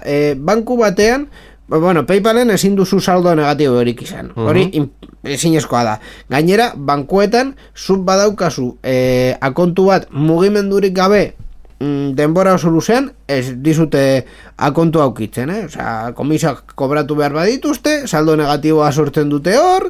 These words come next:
Speaker 1: ta
Speaker 2: Eta,
Speaker 1: listo.
Speaker 2: ja, betirako.
Speaker 1: Eta ja, zure zorra
Speaker 2: A-,
Speaker 1: hor
Speaker 2: agertzen
Speaker 1: daukazu.
Speaker 2: zaren arte.
Speaker 1: Eh, ordun, egia da, bankuak baino hobeto egiten dutela, baina baita ere esan behar dut, eh,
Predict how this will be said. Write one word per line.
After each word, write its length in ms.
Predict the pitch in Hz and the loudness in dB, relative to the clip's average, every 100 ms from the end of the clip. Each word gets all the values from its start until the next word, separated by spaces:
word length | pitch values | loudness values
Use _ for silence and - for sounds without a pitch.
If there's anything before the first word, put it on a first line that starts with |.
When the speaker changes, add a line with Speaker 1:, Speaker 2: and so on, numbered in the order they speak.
| - | -4
Speaker 1:
ta 120 | - 135 | 0 2
Speaker 2:
Eta, 60 | |
Speaker 1:
listo. 420 | - 123 117 117 | 4 4 4 4
Speaker 2:
ja, 180 | 120 113 | 4 2
betirako. 580 | 104 104 117 92 - 82 | 0 0 -2 -2 -4 -4
Speaker 1:
Eta 300 | - 202 196 226 | -2 0 2 2
ja, 200 | 311 381 381 - - - | 4 4 2 -4 -20 -12
zure 320 | 160 202 208 214 | -2 2 4 4
zorra 440 | 320 359 349 349 | 2 2 2 2
Speaker 2:
A-, 60 | - | 2
Speaker 1:
hor 140 | 269 | 2
Speaker 2:
agertzen 260 | 247 147 - | 4 2 2
Speaker 1:
daukazu. 280 | 147 135 | 0 0
Speaker 2:
zaren 280 | 131 117 113 | 2 2 2
arte. 360 | 104 98 - - - - - - - - | 0 -2 -6 -10 -14 -14 -16 -18 -18 -2
Speaker 1:
Eh, 760 | 170 175 180 180 175 175 175 170 | 2 4 4 4 4 4 4 2
ordun, 400 | 175 165 220 247 - 131 | 0 2 2 0 -6 -6
egia 360 | 135 151 180 190 | -2 2 2 4
da, 100 | 214 | 2
bankuak 460 | 165 151 151 175 190 | 2 0 2 0 2
baino 300 | 160 147 143 | 0 2 2
hobeto 300 | 147 151 170 | 2 2 2
egiten 340 | 170 160 170 | 2 0 0
dutela, 420 | 175 185 208 226 247 - - | 0 0 2 0 -2 -12 -6
baina 240 | 139 180 208 | 0 2 2
baita 240 | 208 202 | 2 2
ere 100 | 208 | 2
esan 240 | 180 180 | 2 2
behar 160 | 180 170 | 2 2
dut, 300 | 196 220 - - | 0 0 -6 -4
eh, 640 | 120 123 123 123 131 78 | 0 0 2 0 -2 -4